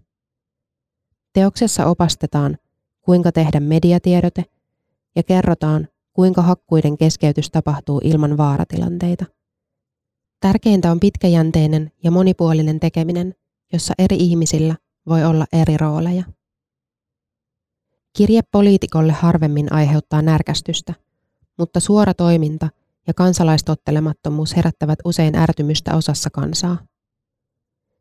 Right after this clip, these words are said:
Siksipä onkin hyvä, että oppaassa kuvaillaan myös sitä, mihin mikäkin taktiikka sopii ja kuinka valita tilanteeseen ja itselle sopiva tapa toimia.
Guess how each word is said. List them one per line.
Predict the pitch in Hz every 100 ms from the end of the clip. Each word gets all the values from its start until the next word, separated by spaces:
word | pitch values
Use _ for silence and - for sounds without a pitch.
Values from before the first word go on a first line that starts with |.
| -
Siksipä | - 202 - 202 160
onkin | 175 165 156 151
hyvä, | 175 180 180 _ _ _ -
että | 170 -
oppaassa | 170 - 165 151 -
kuvaillaan | 165 156 156 151 147
myös | 143 147 -
sitä, | 170 170 170 _ _ _ -
mihin | 190 190
mikäkin | 165 170 160 - 147
taktiikka | 147 - 143 139 147
sopii | 147 147 - 175 170 _ _ _
ja | -
kuinka | - 190 185
valita | 165 170 160 147
tilanteeseen | 165 170 156 151 147 151 151 151 _
ja | -
itselle | 175 - 151 147
sopiva | - 156 147 143
tapa | 143 147 143
toimia. | 147 147 180 180